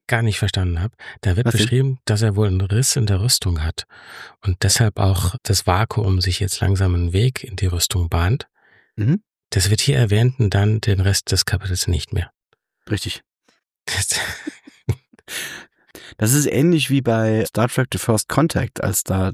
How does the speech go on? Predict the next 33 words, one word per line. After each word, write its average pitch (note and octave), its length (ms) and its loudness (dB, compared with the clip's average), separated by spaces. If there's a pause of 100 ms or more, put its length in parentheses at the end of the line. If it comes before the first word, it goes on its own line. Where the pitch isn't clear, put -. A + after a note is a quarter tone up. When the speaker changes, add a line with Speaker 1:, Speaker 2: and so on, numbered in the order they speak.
Speaker 2:
als - 180 -4
der F2+ 160 0
Worf G2+ 280 0
einen F#2+ 120 0
Riss C3+ 200 2
im F#2+ 160 0
Raumanzug - 600 -2
hatte A2+ 200 0
und G2 120 0
hat's G#2+ 220 -4
dann G#2 180 2
mit F#2 120 -2
einem F#2+ 160 0
Borgarm G2+ 560 0
abgebunden. - 720 -2 (800)
Vielleicht F#2+ 540 0
ist - 180 -2
das F#2+ 180 2
sowas. F#2+ 560 0
Speaker 1:
<laughs> - 380 -16
Ja, C3 120 0 (100)
okay. - 380 -2 (760)
Speaker 2:
Als - 160 2
würde G#2+ 160 4
Speaker 1:
Kennst - 60 0
Speaker 2:
der G#2+ 80 4
Borgarm G#2 420 2
das G2+ 160 0
abdichten. - 640 -2
Das - 360 -6 (180)
hab G#2 120 0
ich G#2+ 100 0 (160)
Speaker 1:
Ja. F2+ 160 -2